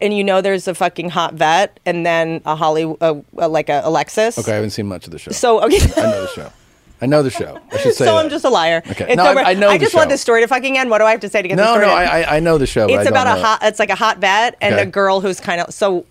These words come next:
Speaker 1: we are like Ted and Alexis, basically, for people that have seen the show. But he comes out, and I was, like, always giving Dan shit, going, "Why did you cast such a hot vet?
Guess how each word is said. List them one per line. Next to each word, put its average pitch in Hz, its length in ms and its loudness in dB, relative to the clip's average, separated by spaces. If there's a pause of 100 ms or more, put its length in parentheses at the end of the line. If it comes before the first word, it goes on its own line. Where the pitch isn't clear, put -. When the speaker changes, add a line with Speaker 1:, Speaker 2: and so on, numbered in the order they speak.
Speaker 1:
we 214 280 -2
are 185 200 2
like 175 200 -2
Ted 165 160 0
and 160 80 -8
Alexis, 151 380 -6
basically, 190 420 -4
for 185 160 -8
people 160 220 -8
that 156 60 -2
have 151 160 -4
seen 190 200 -8
the 190 60 -8
show. 208 220 0 (300)
But 185 260 0
he 190 140 -8
comes 202 240 -4
out, 240 220 0
and 208 100 -2
I 185 120 -2
was, 196 200 -4
like, 180 180 -6
always 185 240 0
giving 180 200 -4
Dan 165 180 -4
shit, 254 220 -6
going, 202 240 -2
"Why 185 320 -6
did 330 160 -4
you 302 40 -2
cast 220 380 -12
such - 240 -6
a 214 60 -6
hot 196 220 -2
vet? 160 280 -4